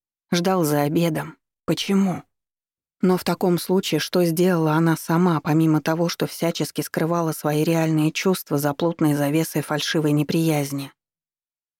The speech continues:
Видя это, разве мог Эдриан рискнуть и открыться ей?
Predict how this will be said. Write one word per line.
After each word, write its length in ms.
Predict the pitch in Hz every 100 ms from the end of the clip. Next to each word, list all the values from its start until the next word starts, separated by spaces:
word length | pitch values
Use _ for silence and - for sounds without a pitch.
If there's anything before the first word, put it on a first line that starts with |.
| _ _ -
Видя 320 | 202 196 202 -
это, 260 | 190 -
разве 320 | 165 160 165
мог 280 | 180 196 -
Эдриан 380 | 180 175 175 156
рискнуть 520 | 160 160 - 180 170
и 20 |
открыться 560 | 156 151 - 185 - -
ей? 400 | 151 143 143 -